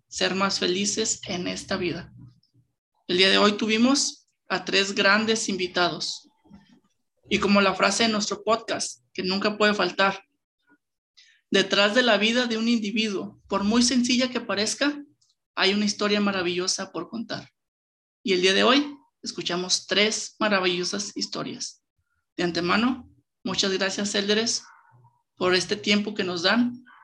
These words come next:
y por todo el servicio que dan a las comunidades en donde ustedes están prestando servicio.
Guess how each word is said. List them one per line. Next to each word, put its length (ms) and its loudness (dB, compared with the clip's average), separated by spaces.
y 100 -4
por 280 -2
todo 220 4
el 120 2
servicio 500 -4
que 120 -4
dan 380 -2
a 100 2
las 400 2
comunidades 840 -2
en 120 0
donde 220 -2
ustedes 240 -4
están 240 -8
prestando 360 -6
servicio. 460 -6